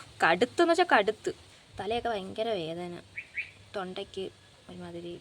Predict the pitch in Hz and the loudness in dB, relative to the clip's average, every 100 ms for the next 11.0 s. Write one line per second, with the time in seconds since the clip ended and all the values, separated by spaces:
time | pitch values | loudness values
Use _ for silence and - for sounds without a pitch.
0 | - - - - - - - 170 170 160 | -18 -20 -20 -20 -20 -16 -10 -8 -8 -12
1 | - 170 - - - - - - - - | -14 -18 -18 -20 -20 -20 -16 -16 -18 -20
2 | - - - - - 98 95 98 - - | -20 -20 -20 -20 -16 -14 -12 -12 -12 -20
3 | - _ _ - - 214 220 196 190 190 | -20 _ _ -20 -14 -12 -6 -6 -6 -8
4 | 196 175 185 185 - - 214 262 269 233 | -8 -12 -14 -14 -18 -16 -8 -2 0 2
5 | 196 202 196 262 247 247 202 240 220 185 | 0 -2 -2 0 -2 -2 -2 -2 -4 -4
6 | 196 240 208 185 185 170 175 180 - 208 | -6 -6 -6 -6 -8 -10 -10 -10 -10 -10
7 | 185 190 254 180 190 202 180 - - - | -10 -8 -8 -8 -6 -6 -6 -12 -18 -18
8 | - - - 262 277 294 294 311 262 254 | -20 -20 -2 0 6 6 8 6 2 4
9 | 214 - 226 208 196 254 302 240 247 - | 2 4 6 10 8 8 2 0 0 0
10 | 277 - - - - 233 247 311 349 302 | 0 -6 -12 -16 -4 0 2 8 12 12